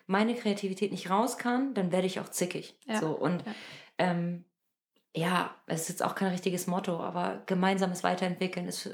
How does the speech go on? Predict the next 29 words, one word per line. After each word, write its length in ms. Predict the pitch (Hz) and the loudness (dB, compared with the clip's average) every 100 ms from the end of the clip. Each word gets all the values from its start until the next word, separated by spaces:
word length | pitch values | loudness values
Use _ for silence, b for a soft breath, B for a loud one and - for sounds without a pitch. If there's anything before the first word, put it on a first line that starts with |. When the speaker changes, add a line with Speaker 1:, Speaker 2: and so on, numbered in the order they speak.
| - | -8
Speaker 1:
ist 260 | - 185 - | -6 -4 -4
ein 340 | 190 98 - - | -8 -8 -10 -6
krasser 320 | 202 196 185 | -2 0 -2
Punkt. 420 | - 208 262 - - | 0 2 2 -2 -8
So, 160 | 185 | 2
Speaker 2:
Ja. 260 | 214 226 - B B B B B | 4 4 0 B B B B B
Speaker 1:
ähm, 440 | 190 190 190 190 - _ _ _ - | 0 2 0 -6 -14 _ _ _ 0
mit 160 | 214 | 2
dem 140 | 233 208 | 2 0
Partner 340 | 185 208 214 | 0 -2 0
sowieso, 720 | 202 202 202 190 214 247 269 B B B B - | -2 -2 -2 -2 -2 -2 -2 B B B B -2
aber 240 | 185 - | 0 2
auch 200 | 185 208 | 2 0
so 120 | - | 0
mit 200 | 214 214 | 0 2
den 100 | 214 202 | -2 -4
Freundschaften. 720 | - 233 285 294 165 - 190 | 0 2 2 0 -6 -6 -8
Ich 120 | 185 | -2
weiß 140 | 196 | 0
nicht, 80 | 208 | 0
ob 40 | 208 | 0
du 80 | 208 | 0
das 200 | 208 208 | -2 0
kennst, 340 | 214 226 - | 0 0 -2
aber 180 | 202 202 | -2 0
man 160 | 196 196 | 2 2
Speaker 2:
Mhm. 40 | |
Speaker 1:
wächst 340 | 208 - - 185 | 0 -2 -2 2
auch 260 | 214 - | 2 0